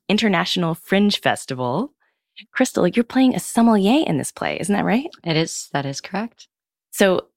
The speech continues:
Speaker 1: tell me, I'm so interested. How much did you know about wine before you started working on this play?
Speaker 2: Well, I actually have a pretty good wine background. Um, I, like a lot of actors, have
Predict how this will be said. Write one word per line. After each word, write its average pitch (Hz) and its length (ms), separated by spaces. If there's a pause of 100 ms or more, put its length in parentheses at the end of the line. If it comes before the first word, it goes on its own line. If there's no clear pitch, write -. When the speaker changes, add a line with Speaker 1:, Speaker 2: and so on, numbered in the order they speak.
Speaker 1:
tell 190 180
me, 151 160
I'm 147 80
so 190 240
interested. - 520
How 208 280
much 247 280
did 180 120
you 180 80
know 170 140
about 151 240
wine 139 280
before 160 480
you 147 140
started 151 320
working 151 220
on 151 60
this 151 120
play? - 340 (500)
Speaker 2:
Well, 233 120
I 233 60
actually 302 240
have 277 100
a 202 60
pretty 151 320 (480)
good 151 360
wine 135 280
background. 147 720
Um, 139 480 (100)
I, 139 500
like 139 200
a 139 40
lot 131 160
of 151 80
actors, 160 520
have 135 180